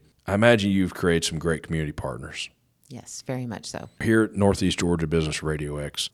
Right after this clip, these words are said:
Speaker 1: we are very fortunate to have some community partners. One of our great community partners is Bingham Insurance Group. You need to make sure your needs are covered. Contact the Bingham Insurance Group today and find out how they can get you the coverage you need.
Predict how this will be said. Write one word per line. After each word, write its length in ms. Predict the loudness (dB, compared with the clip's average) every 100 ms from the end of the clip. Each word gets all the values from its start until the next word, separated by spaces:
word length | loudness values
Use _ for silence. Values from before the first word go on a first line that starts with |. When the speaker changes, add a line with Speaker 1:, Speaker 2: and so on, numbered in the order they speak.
| -6
Speaker 1:
we 260 | 0 2
are 140 | 2 0
very 580 | -4 -6 0 2 2 0
fortunate 520 | -6 -12 -12 -12 -10
to 40 |
have 180 | -8 -8
some 160 | -8 -10
community 360 | -12 -10 -10
partners. 520 | -8 -8 -8 -8 -10 -12 _
One 160 | 2 4
of 80 | 4
our 100 | 4
great 260 | 4 2
community 360 | 4 4 4 4
partners 420 | 2 4 2 2
is 140 | 0
Bingham 340 | 2 4 4 2
Insurance 460 | 2 2 0 -2
Group. 340 | -4 -4 -4 -12 _
You 220 | -4 0 2
need 240 | 2 2
to 60 | 2
make 200 | 0 0
sure 240 | 2 2
your 160 | 2 0
needs 260 | -2 -4
are 80 | -6
covered. 440 | 0 0 0 -6 -12 _
Contact 460 | -2 0 4 4 4
the 80 | -4
Bingham 420 | 2 2 4 2
Insurance 440 | 2 2 0 0
Group 180 | -2 -2
today 440 | -2 0 0 0 -8
and 120 | -12
find 260 | -2 0 4
out 140 | 4
how 120 | 4 2
they 280 | 2 0
can 180 | -2 -4
get 160 | -4 -4
you 220 | -2 -2
the 80 | -2
coverage 420 | -2 -2 -2 -2
you 100 | -2
need. 360 | -2 -4 -8